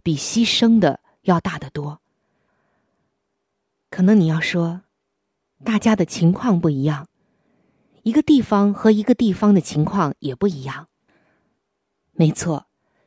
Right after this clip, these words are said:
确实是如此。在这里，我们也不是指的所有外出谋生的人就不对，而是太多的人没有去权衡自己苦苦追求到的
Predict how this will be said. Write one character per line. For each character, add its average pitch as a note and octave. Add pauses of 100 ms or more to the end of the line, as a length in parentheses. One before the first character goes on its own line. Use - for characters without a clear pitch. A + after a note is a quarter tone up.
(200)
确 C#4+
实 G#3+
是 G3
如 D#3
此。 - (1200)
在 C4+
这 C#4
里， D3 (120)
我 F3
们 G3
也 F#3
不 F3+
是 A3
指 D3
的 D3 (140)
所 G#3+
有 D#3+
外 G#3+
出 -
谋 E3+
生 A#3+
的 G3
人 C#3
就 F3
不 D3+
对， F#3+ (1600)
而 F3+
是 F3
太 B3
多 A#3+
的 G3+
人 D3
没 A3
有 G#3+
去 -
权 D#3
衡 C3+ (320)
自 -
己 F3+
苦 -
苦 D#3+
追 C#4+
求 D#3
到 D#3
的 -